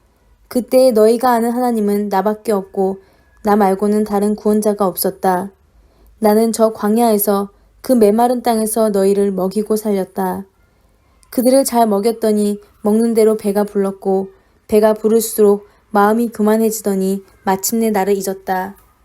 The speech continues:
그래서 내가 그들에게 사자처럼 되고 이제는 표범처럼 되어서 길목을 지키겠다.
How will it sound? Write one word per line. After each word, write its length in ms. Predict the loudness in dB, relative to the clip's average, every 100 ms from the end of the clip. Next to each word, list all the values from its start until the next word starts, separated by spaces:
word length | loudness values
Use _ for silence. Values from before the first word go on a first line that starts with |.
| _ _ _ -6
그래서 340 | 0 0 0
내가 400 | -2 0 0 0
그들에게 480 | -4 0 0 0 -4
사자처럼 600 | -6 -4 -4 -4 -6 -4
되고 500 | -6 -4 -2 -4 -8 _ _ -10
이제는 540 | -4 0 0 -2 -4 -8
표범처럼 600 | -2 0 -2 -4 -4 -4 -4
되어서 580 | -6 -6 -6 -4 -6 -8
길목을 500 | -2 0 0 0 -2
지키겠다. 760 | -4 -6 -6 -6 -4 -4 -6